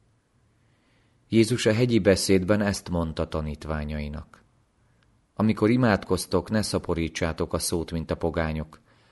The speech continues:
Azt hiszik ugyanis, hogy akkor nyernek meghallgatást, ha sokat beszélnek. Ne utánozzátok őket, hiszen mennyei atyátok tudja, mire van szükségetek,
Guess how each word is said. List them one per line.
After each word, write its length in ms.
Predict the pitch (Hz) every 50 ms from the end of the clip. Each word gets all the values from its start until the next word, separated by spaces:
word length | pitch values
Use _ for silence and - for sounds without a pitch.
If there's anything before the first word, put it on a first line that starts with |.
| _ _ _ _ _ _ -
Azt 200 | - 110 - -
hiszik 320 | - 98 - - 98 -
ugyanis, 460 | - 117 107 101 98 98 95 90 -
hogy 380 | - - 95 92 90 - - - _
akkor 340 | - 113 - - 110 101 92
nyernek 400 | 104 107 104 95 95 92 87 -
meghallgatást, 840 | 101 98 95 - - 95 90 85 87 85 82 - 87 85 82 -
ha 100 | - -
sokat 400 | 92 - - 95 - 85 80 76
beszélnek. 680 | 73 76 76 - - 82 76 73 76 73 73 - - _ _ _ _ _ _ _ _
Ne 200 | - 98 107 101
utánozzátok 960 | 92 87 85 - 87 80 78 76 76 78 76 76 - 73 76 - - 76 -
őket, 440 | - 76 73 - - - - _ - _ _ _ _ _ _ _ - - - _
hiszen 280 | - 98 - - 107 107
mennyei 460 | 120 127 131 131 123 117 110 104 104
atyátok 600 | - 107 104 104 - 110 95 90 90 104 90 -
tudja, 320 | - - 123 117 98 101 85
mire 240 | 87 90 85 85
van 180 | 80 80 80 80
szükségetek, 840 | - - 87 80 - - - 85 78 85 82 80 - 82 - -